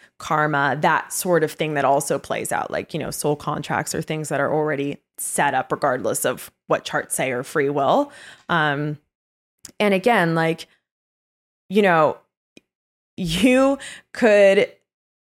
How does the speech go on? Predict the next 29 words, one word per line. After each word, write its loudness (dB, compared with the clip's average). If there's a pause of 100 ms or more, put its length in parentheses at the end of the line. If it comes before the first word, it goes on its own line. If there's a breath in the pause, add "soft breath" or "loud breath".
(300)
you 0
could 0
be, 2
for 2
example, 2
a, 2
a 4
life 2
path 0
five, 2
which 2
a 2
life 2
path 0
five 2
is -2
all 2
about 2
change 0
and -6
freedom 2
and, 0
and -2
traveling, 0
similar -2
to -8
the -2
year 2
five. 0